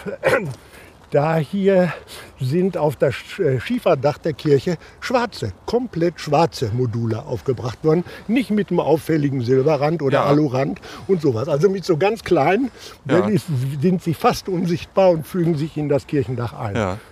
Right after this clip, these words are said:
Speaker 1: Das hat die Denkmalbehörde überzeugt. <clears throat> In anderen Bereichen. Und die zweite Frage, die man stellen muss, mit der Energie, der elektrischen Energie, die ich auf dem Kirchendach erzeuge, was mache ich denn dann damit?
Speaker 2: Ja.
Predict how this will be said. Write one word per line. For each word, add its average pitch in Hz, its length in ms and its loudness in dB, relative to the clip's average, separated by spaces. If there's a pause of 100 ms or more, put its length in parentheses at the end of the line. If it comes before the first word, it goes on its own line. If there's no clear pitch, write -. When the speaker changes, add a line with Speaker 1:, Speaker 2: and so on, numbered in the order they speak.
Speaker 1:
Das - 80 -8
hat 156 140 0
die 170 100 -2
Denkmalbehörde 143 760 2
überzeugt. 131 840 -2
<clears throat> - 40 -8 (1000)
In 135 160 -6
anderen 170 260 0
Bereichen. 170 520 2 (380)
Und 170 100 0
die 160 100 0
zweite 190 360 4
Frage, 190 340 2
die 185 80 0
man 180 160 4
stellen 190 380 2
muss, 208 240 -2 (640)
mit 175 240 0
der 185 160 4
Energie, 165 680 0 (640)
der 143 100 -2
elektrischen 170 540 -2
Energie, 160 540 0
die 156 140 2
ich 160 100 4
auf 143 120 2
dem 151 200 -2
Kirchendach 185 500 -2
erzeuge, 170 480 2
was 131 180 0
mache 208 240 -2
ich - 120 -2
denn 120 180 0
dann 107 220 -4
damit? 85 460 -10
Speaker 2:
Ja. 98 140 -2